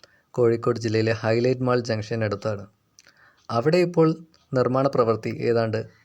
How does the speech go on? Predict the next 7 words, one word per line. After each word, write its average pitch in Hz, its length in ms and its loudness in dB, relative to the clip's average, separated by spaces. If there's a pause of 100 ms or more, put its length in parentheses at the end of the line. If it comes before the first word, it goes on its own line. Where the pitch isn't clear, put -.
(420)
പൂർത്തിയാവാൻ 117 1200 0
തുടങ്ങിയതിനാൽ 110 720 0
തന്നെ 95 220 -10 (800)
ആ 120 40 4 (100)
ഭാഗത്ത് 107 380 0 (500)
ഇത്രത്തോളം 156 600 2
വലിയ 127 200 2